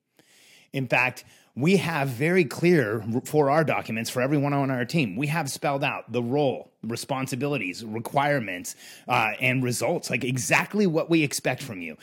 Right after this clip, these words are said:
So what your responsibilities are, what results you're driving, every single person on our team has that documented. However, at the bottom of every role in our organization, it says, "and anything else as required by the growth of the organization." And here's why.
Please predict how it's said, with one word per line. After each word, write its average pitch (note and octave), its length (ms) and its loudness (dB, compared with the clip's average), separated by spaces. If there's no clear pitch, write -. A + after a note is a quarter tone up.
So C#3 400 4
what F3 240 2
your G#3 100 6
responsibilities C#3+ 720 -2
are, G2+ 140 -4
what F3 220 0
results E3 400 4
you're C#3 100 0
driving, A2 520 -4
every F3 220 4
single E3+ 300 0
person D#3 320 0
on C#3 220 -4
our C#3+ 120 0
team B2+ 320 0
has A#2 360 -4
that A2+ 240 -2
documented. E3 680 0
However, C#3+ 680 4
at C3+ 140 -2
the - 80 2
bottom D#3+ 400 2
of D3+ 180 2
every C#3 380 4
role C3 340 2
in A#2 220 -2
our F3 260 4
organization, G#2+ 640 -2
it A#2+ 140 -4
says, B2+ 340 0
"and B2+ 440 2
anything F3 720 2
else A#2 380 -4
as C3 300 -2
required A2+ 580 0
by A2+ 140 0
the G#2+ 80 -2
growth G2+ 300 -4
of A#2+ 80 0
the G#2 100 -2
organization." G2 680 -6
And G#2 120 -8
here's D#3+ 280 2
why. A#2+ 260 -2